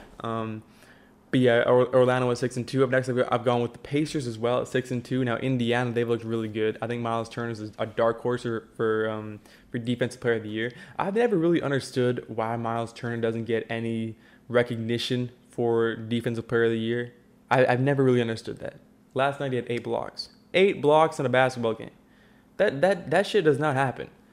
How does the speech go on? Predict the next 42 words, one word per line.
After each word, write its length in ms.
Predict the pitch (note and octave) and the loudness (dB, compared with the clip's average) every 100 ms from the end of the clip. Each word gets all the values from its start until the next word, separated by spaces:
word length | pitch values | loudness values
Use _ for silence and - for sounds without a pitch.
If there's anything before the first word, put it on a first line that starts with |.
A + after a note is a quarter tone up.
| _ _ _ | _ _ _
That's 220 | - F3+ G3 | -2 0 2
not, 200 | G3 C#3+ | 0 2
that's 180 | F3 | 2
not 140 | G3+ F3+ | 2 -4
something 260 | - E3 | -4 -4
that 140 | C3+ A2+ | -2 -2
happens. 580 | B2 C3 A#2+ A#2 - - _ _ _ _ _ _ _ _ | 0 -2 -2 -10 -14 -20 _ _ _ _ _ _ _ _
Eight 200 | C#3+ C3+ | 2 2
blocks. 520 | B2 A#2 - - - - _ _ _ _ | 2 0 -2 -6 -18 -20 _ _ _ _
That's 160 | - F3 | -4 0
ridiculous. 540 | D#3 D3 A#2+ G#2 - - _ _ _ _ _ _ _ _ _ | 2 2 2 -4 -8 -20 _ _ _ _ _ _ _ _ _
Um, 400 | - B2 A#2+ A#2 A#2+ - A#2 - - | -6 -2 -2 -4 -8 -14 -14 -14 -4
but 160 | B2+ | 0
Myles 360 | C3+ D3 D#3+ C3+ | 2 2 0 -2
Turner, 260 | F3+ F#3+ D#3 | -2 0 0
year 380 | B2 C#3 D3+ | -2 -2 -2
in, 80 | D#3 | -2
year 240 | C#3 C#3 D#3+ | -2 -2 -2
out, 100 | C3+ | -2
he's 160 | C3+ | -4
one 140 | A#2+ C#3+ | -2 -2
of 80 | |
the 40 | C3 | 0
best 280 | C3+ B2+ A#2 | 0 -2 -2
defensive 340 | B2+ C3 B2+ | -4 -4 -6
players 260 | C3 A#2+ A2+ | -2 -2 -2
in 60 | |
the 140 | A#2 A2+ | -4 -6
N 100 | A2 | -6
B 160 | A2+ | -2
A. 80 | C3 | -2
He's 140 | A#2 | -2
a, 80 | A2+ - - - | -4 -8 -18 -6
he, 180 | - B2+ | 0 2
he's 200 | B2 A#2 | 2 2
a, 240 | A2+ A2 - | -2 -4 -10
he's 140 | A2 | -12
a 60 | A#2 | -12
stud. 600 | - - - D#3 A2+ - - - - - | -12 -6 0 2 0 -6 -20 -20 -18 -8
He's 100 | A#2+ | -4
a 80 | A#2 | -4
stud, 640 | - - - D3 A2+ G#2+ | -6 -6 2 4 2 -4